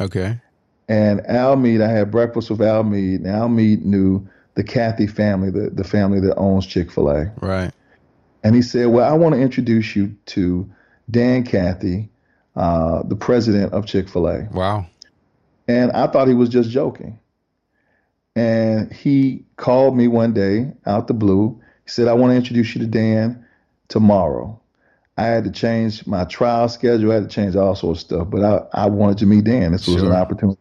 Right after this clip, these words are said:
Speaker 2: I didn't wanna pass up.
Speaker 1: Yeah.
Speaker 2: And so I met Dan. I started to talk to Dan about what I was doing in the community. And that led to a conversation about starting the Chick-fil-A Foundation.
Speaker 1: Wait, wait, wait, wait, wait, wait, wait, wait,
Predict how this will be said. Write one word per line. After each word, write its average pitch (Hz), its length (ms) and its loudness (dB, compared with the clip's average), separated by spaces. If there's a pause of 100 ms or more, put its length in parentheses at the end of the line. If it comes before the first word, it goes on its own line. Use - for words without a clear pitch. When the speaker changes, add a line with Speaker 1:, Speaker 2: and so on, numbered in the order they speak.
Speaker 2:
I 101 40 -10
didn't 101 160 2
wanna 98 140 2
pass 98 300 0
up. - 300 -4
Speaker 1:
Yeah. 95 320 -6 (600)
Speaker 2:
And 107 180 2
so 117 160 -2
I 117 80 0
met 123 300 2
Dan. 107 380 0
I 95 80 -4
started 107 340 -2
to 107 40 -10
talk 107 220 0
to 110 80 -4
Dan 104 240 0
about 101 260 0
what 104 120 2
I 104 80 0
was 101 160 -2
doing 107 240 2
in 98 80 2
the 95 80 -2
community. 113 500 0 (680)
And 110 280 4
that 123 140 2
led 120 260 2
to 113 100 0
a 107 40 2
conversation 107 680 -2
about 101 320 0
starting 101 400 0
the 98 80 -2
Chick-fil-A 104 460 -2
Foundation. 95 800 -6
Speaker 1:
Wait, 123 180 -2
wait, 131 160 0
wait, 123 160 0
wait, 107 200 2
wait, 101 280 -2
wait, 98 280 -2
wait, 92 160 -2
wait, 92 260 -6